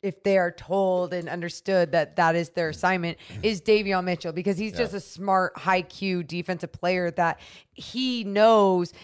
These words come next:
Speaker 1: if his guy is someone who crashes the boards, he's gonna seek him out and make sure to turn and get a body on him. It's not easy. It's not easy.
Speaker 2: No,
Speaker 1: It's
Speaker 2: no.
Speaker 1: something you
Speaker 2: It's a
Speaker 1: have to
Speaker 2: battle,
Speaker 1: focus
Speaker 2: though.
Speaker 1: on.
Speaker 2: I mean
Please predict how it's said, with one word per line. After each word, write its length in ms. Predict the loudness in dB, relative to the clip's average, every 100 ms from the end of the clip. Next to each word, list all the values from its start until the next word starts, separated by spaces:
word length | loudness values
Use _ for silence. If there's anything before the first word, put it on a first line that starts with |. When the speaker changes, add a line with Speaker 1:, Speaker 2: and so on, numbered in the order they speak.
| -4
Speaker 1:
if 180 | 2 2
his 320 | 4 2 2
guy 600 | 2 4 6 6 4 2 -6 -20 _
is 320 | 4 4 2
someone 360 | 0 0 0 -4
who 120 | -6
crashes 480 | -2 0 2 -2 -10
the 100 | -10
boards, 480 | -4 0 2 0 -4 -20 _
he's 300 | -4 -4 0
gonna 180 | 0 -2
seek 340 | -4 -4 0
him 120 | 2
out 260 | 4 4 4
and 100 | 0
make 200 | 0 -2
sure 160 | -4 -6
to 60 |
turn 260 | -6 -6 -4
and 80 | -4
get 100 | 0
a 20 |
body 300 | 2 4 4
on 140 | 0
him. 60 | -2
It's 180 | -4 -4
not 320 | -2 0 0 -4 _
easy. 680 | 0 2 2 -2 -10 -14 _
It's 240 | -4 -4
not 240 | -2 -4 -2
easy. 280 | -6 -4 0
Speaker 2:
No, 100 | 0
Speaker 1:
It's 80 |
Speaker 2:
no. 60 | 0
Speaker 1:
something 280 | -4 -6 -8
you 120 | -8 0
Speaker 2:
It's 20 | 2
a 20 |
Speaker 1:
have 100 | 4
to 60 | 4
Speaker 2:
battle, 220 | 6 6
Speaker 1:
focus 180 | 8 6 6
Speaker 2:
though. 40 |
Speaker 1:
on. 100 | 4
Speaker 2:
I 40 |
mean 180 | 4 0